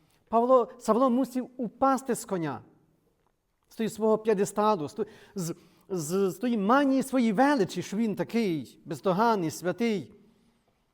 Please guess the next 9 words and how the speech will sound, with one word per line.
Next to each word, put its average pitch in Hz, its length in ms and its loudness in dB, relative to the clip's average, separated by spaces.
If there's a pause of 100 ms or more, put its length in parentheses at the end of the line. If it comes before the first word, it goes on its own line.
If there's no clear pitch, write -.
(320)
фарисей 196 500 0
з 214 80 -10
фарисеїв, 185 720 -2 (280)
а 170 100 -12
мусив 185 340 -8
впасти, 151 640 -12 (760)
осліпнути, 180 880 -2 (1400)
щоб 220 260 2
потім 240 320 4